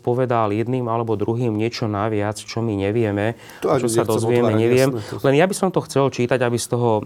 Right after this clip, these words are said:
Speaker 1: nevznikali akési dezinterpretácie, že nie je to prvý ani posledný krát v histórii cirkvi, čo prichádza k takýmto gestám, ktoré sú skutočne zo strany toho pontifa, pápeža, také božie gestá.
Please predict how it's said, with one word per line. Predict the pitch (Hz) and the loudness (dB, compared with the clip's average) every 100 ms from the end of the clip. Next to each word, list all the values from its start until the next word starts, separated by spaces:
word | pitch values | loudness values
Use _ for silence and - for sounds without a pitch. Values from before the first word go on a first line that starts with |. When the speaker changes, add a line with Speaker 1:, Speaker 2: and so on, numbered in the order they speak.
| - | -2
Speaker 1:
nevznikali | 110 120 131 120 117 | -2 0 -2 0 0
akési | 110 107 120 101 | 0 -2 -4 -2
dezinterpretácie, | 98 135 131 120 113 107 107 104 120 | 0 0 0 0 -2 -2 -2 -2 -2
že | 107 113 - - - - | 0 -2 -4 -20 -14 -2
nie | 123 160 | 2 2
je | 175 | 2
to | 135 | -2
prvý | 123 123 127 | 0 0 0
ani | 113 123 | -2 -4
posledný | - 104 - 120 107 | -4 -4 -2 0 -2
krát | - 104 113 | -2 -2 -2
v | 104 | -2
histórii | 104 - 120 110 | -6 -2 -2 -2
cirkvi, | - 98 - 120 135 - - | -4 -4 -2 -2 -2 -8 -20
čo | - - | -6 -4
prichádza | - 151 160 139 120 | -2 0 0 0 -2
k | - | -4
takýmto | 120 - 127 123 120 110 101 | -6 -2 -2 0 0 0 -4
gestám, | 98 92 - 107 101 120 | -4 -4 -2 -2 0 -2
ktoré | 135 - 120 | -4 -2 0
sú | 117 - 117 - - - | 0 0 -2 -2 -20 -18
skutočne | - - 135 131 120 | -12 -6 -4 0 0
zo | 113 | 0
strany | 113 127 117 107 | -2 -2 -2 -2
toho | 107 107 | -2 -2
pontifa, | 107 113 120 107 - 107 113 - | 0 -2 0 -4 -2 0 0 -2
pápeža, | 110 110 110 110 110 104 - - _ _ _ _ - - 127 151 | -2 0 0 0 0 -2 -10 -20 _ _ _ _ -20 -12 -10 -8
také | 113 110 | -2 -2
božie | 92 117 113 113 | 0 -2 0 0
gestá. | 95 92 - 87 76 | 0 -2 -2 -4 -6